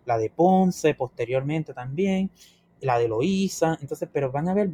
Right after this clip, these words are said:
muy pocas parroquias. Pro-, probablemente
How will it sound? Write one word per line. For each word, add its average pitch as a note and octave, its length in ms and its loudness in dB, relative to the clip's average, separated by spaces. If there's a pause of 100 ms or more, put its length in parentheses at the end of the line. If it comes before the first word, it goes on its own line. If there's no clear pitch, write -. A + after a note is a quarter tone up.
muy D#3+ 180 2
pocas F3+ 320 -8
parroquias. A2 640 -12 (220)
Pro-, B2+ 180 -8 (280)
probablemente D#3+ 680 0